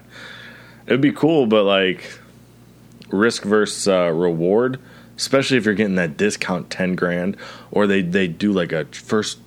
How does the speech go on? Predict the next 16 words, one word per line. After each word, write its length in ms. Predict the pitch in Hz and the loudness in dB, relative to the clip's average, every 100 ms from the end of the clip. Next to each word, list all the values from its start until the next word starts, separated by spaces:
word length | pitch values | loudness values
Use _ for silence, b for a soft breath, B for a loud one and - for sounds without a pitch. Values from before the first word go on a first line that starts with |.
| - | -20
first 400 | - 160 147 - | -6 -4 -4 -4
time, 200 | 147 - | -4 -2
get 160 | 117 165 | 0 0
in 160 | 160 | 2
early, 460 | 160 175 143 107 127 B B B B | 0 0 2 0 -2 B B B B
seventy-five 540 | - 143 165 165 160 147 | -2 0 0 0 0 0
hundred 200 | 156 156 | -2 -2
bucks, 560 | 151 165 - - - - - - - - | -2 -2 -4 -14 -14 -20 -20 -20 -20 -14
you 120 | - 90 | -4 -2
know? 200 | 85 104 - - - - - - - - - - - - | -2 -4 -14 -20 -20 -20 -20 -20 -20 -20 -20 -20 -20 -10
That's, 400 | 80 - - - - - - | -8 -6 -10 -12 -20 -20 -8
that's 680 | 76 82 85 95 98 101 - | -2 0 2 2 2 -2 -8
sketchy. 500 | - 143 143 - - - - - - - - - - - - - - - - B B B B B B B B | -4 -2 -2 -6 -8 -18 -20 -20 -20 -20 -20 -20 -20 -20 -20 -20 -20 -20 -20 B B B B B B B B
You 120 | 104 | 2
don't 160 | 127 143 | 4 4
wanna 260 | 143 123 | 2 0